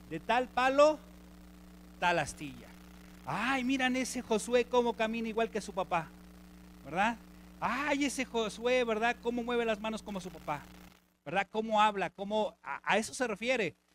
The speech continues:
El que tú y yo podamos reflejar en nuestras vidas a Cristo. A eso se refiere esa parte, que seamos como Cristo Jesús. ¿Queda claro? ¿Sale? No somos Dios,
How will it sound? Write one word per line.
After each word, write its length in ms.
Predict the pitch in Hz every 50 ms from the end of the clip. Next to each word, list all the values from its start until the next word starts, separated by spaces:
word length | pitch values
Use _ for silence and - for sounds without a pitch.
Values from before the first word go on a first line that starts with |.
| _ _ _ _
El 180 | - 180 185 -
que 140 | - 185 180
tú 260 | - _ - 226 262
y 60 | 262
yo 160 | 226 233 240
podamos 760 | - - 226 226 226 220 220 220 220 220 214 - - - - - _ _ _ _ _ _
reflejar 760 | 180 190 196 185 - 185 180 170 160 _ - 202 220 285 320
en 100 | 294 240
nuestras 560 | 214 196 180 - - - 160 143 135 - 135
vidas 640 | - 190 214 226 214 196 170 151 151 151 - - - _ _
a 100 | 147 175
Cristo. 560 | - _ 196 202 196 175 - - - 127 - -
A 100 | 147 190
eso 140 | 226 269
se 120 | 262 254 233
refiere 380 | 220 202 180 202 208 208 208
esa 160 | 202 - - 190
parte, 440 | - - 175 175 180 - - 151
que 120 | - - 165
seamos 400 | - 175 175 180 202 208 196 -
como 220 | - 180 160 151
Cristo 340 | - - 175 170 - - 160
Jesús. 260 | - 147 - 135 120 - _ _ _ _ _ _
¿Queda 160 | - 196 220 214
claro? 340 | - 226 226 247 285 302 - _ _ _ _ _ _ _ _ _ _ _ _ _ _ _ _ _ _ _ _ _
¿Sale? 320 | - 156 170 190 220 240 -
No 120 | 147 151 147
somos 300 | - 165 180 208 214 185
Dios, 540 | 233 247 262 254 247 262 269 - - -